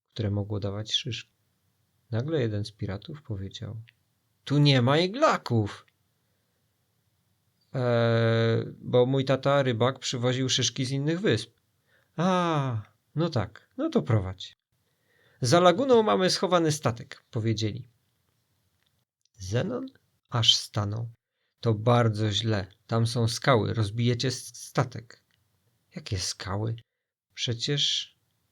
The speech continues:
wczoraj tam pływaliśmy. Tam nie było żadnych skał”. „Ty chyba nie jesteś stąd”. To był moment, na który Zenon czekał.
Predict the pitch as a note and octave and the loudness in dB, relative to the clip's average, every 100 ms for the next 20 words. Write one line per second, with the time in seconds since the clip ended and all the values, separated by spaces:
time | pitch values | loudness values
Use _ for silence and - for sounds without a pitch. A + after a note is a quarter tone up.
0 | _ _ _ _ _ - B2+ B2+ C3+ D3+ | _ _ _ _ _ -8 -6 -4 -4 -6
1 | D3+ F3+ D4+ F3+ A2+ - A#2 B2 B2+ D3 | -4 -4 -2 0 -2 -4 -6 -6 -6 -6
2 | E3 F#3 G3 G#3 A#3 - - A#3 A2 G2+ | -6 -6 -6 -6 -8 -8 -6 -2 -2 -4
3 | - _ _ _ _ _ _ - A#2 - | -16 _ _ _ _ _ _ -10 -10 -6
4 | C3 B2 B2 A#2 C#3 C#3+ A2+ - - G#2 | -4 -2 0 0 -2 -2 -4 -6 -12 -10
5 | - - G#2+ G2+ A2+ - _ _ _ _ | -12 -12 -10 -10 -12 -18 _ _ _ _
6 | _ _ _ - C4+ B3+ A#2+ B2+ E3+ G#3 | _ _ _ -8 -2 0 0 0 -2 -4
7 | G3+ - _ _ - B2+ - D3+ C#3 B2 | -10 -18 _ _ -2 -2 -2 -2 0 2
8 | B2 A2+ G2+ - - - - | 2 2 0 -6 -10 -12 -16